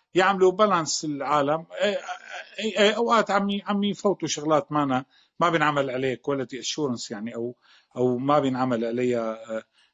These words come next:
justification للأفكار أو ال-، ال-، individuals اللي عم يحكوا شو ما كان يعني. ما في، ما في كل هالآلية.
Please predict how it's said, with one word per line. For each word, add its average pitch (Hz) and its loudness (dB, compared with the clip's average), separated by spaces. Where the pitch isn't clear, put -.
justification 127 0
للأفكار 117 -2
أو 110 -2
ال-، 120 -4
ال-، 131 -2
individuals 127 -2
اللي 113 -2
عم 120 -6
يحكوا - -16
شو - 0
ما 175 4
كان 113 -4
يعني. 117 -6
ما 175 4
في، 147 -2
ما 139 0
في - -6
كل 131 -2
هالآلية. 113 -4